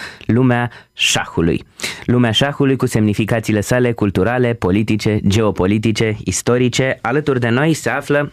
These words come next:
o personalitate de primă mărime a lumii șahului românesc, domnul Vlad Ardeleanu, manager și președinte al Federației Române de Șah. Bun găsit și mulțumesc mult că sunteți astăzi lângă noi.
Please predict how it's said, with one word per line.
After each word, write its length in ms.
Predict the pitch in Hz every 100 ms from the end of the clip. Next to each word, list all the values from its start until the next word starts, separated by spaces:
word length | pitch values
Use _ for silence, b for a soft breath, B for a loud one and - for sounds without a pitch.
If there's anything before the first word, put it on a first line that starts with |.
| -
o 120 | 107
personalitate 680 | 107 107 101 95 92 113
de 100 | 101
primă 340 | 95 139 147 135
mărime 460 | 113 98 107 101 101 B B
a 100 | 92
lumii 200 | 101 92
șahului 400 | - 98 - 82
românesc, 680 | 85 80 110 131 - - -
domnul 280 | 113 107 98
Vlad 260 | 107 110
Ardeleanu, 540 | 101 82 80 113 123 123 B B _
manager 480 | 98 90 127 127 120
și 120 | -
președinte 800 | - 90 80 80 117 117 107 110
al 160 | - 101
Federației 500 | - 156 90 87 85
Române 260 | 80 85
de 100 | 78
Șah. 240 | 71 117 123 -
Bun 240 | - 104 120
găsit 280 | 98 - 113
și 100 | 101
mulțumesc 340 | 95 92 90
mult 160 | 90 90
că 80 |
sunteți 340 | 90 87 82 80
astăzi 280 | 78 80 82
lângă 200 | 80 64
noi. 220 | 69